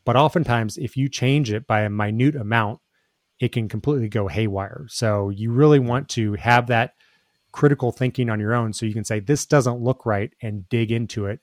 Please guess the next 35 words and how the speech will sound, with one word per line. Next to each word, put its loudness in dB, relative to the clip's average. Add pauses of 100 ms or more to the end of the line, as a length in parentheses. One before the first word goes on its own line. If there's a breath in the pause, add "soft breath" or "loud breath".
and -6
understand -6
why 0
those -8
things -10
are -10
happening. -8
So -4 (480 soft breath)
really 6
valuing 2
that -6
critical -6
thinking, -6 (540)
thinking 2
in 2
terms -2
of -4
expected -4
value. -2
I -4
call 0
it -10 (100)
fast 2
forecasting, -2
because -4
you're 2
not 6
gonna -2
be 2
able 2
to -14
come -4
up -4
with -2
a -4